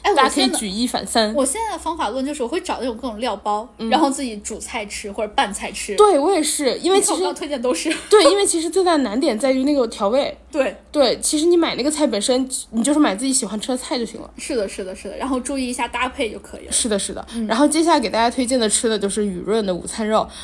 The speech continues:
Speaker 2: 呃，我一开始先买的是 Spam 的，就是大家都知道那个韩国人喜欢吃 Spam 的嘛。
Speaker 1: 嗯。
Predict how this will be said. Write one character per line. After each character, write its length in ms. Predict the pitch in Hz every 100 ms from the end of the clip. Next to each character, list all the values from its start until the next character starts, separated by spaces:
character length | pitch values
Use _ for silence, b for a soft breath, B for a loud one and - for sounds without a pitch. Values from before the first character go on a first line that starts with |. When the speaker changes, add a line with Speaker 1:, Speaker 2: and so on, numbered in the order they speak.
| B
Speaker 2:
呃， 140 | - 202
我 120 | 220
一 80 | 262
开 160 | 320
始 60 | 262
先 160 | 254
买 120 | 262 165
的 60 |
是 140 | - 226
Spam 480 | - - 233 175
的， 140 | - 196
就 120 | 220
是 40 | 220
大 100 | 233
家 80 |
都 100 | 214
知 80 | 202
道 120 | 196
那 180 | 196 185
个 240 | - 90 -
韩 160 | 233
国 120 | 226 247
人 100 | 233
喜 100 | 190
欢 140 | 185
吃 220 | - 196
Spam 440 | 190 - 196 190 175
的 60 |
嘛。 180 | 98 185 B B
Speaker 1:
嗯。 260 | 220 208